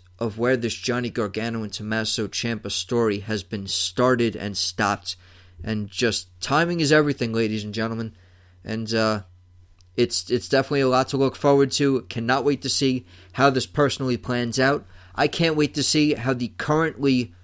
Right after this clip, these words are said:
carded matches for TakeOver are driven, whether it be the finals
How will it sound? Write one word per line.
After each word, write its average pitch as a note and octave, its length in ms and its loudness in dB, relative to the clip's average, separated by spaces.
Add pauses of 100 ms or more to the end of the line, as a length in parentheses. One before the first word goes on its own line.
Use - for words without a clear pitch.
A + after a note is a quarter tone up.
(160)
carded D3 520 4
matches C#3+ 600 2 (260)
for D#3+ 280 2
TakeOver E3+ 800 2
are C#3+ 140 2
driven, D#3 540 4 (300)
whether B2+ 340 6
it G2+ 160 -4
be E3 400 4 (180)
the C3+ 340 -2
finals D#3+ 640 0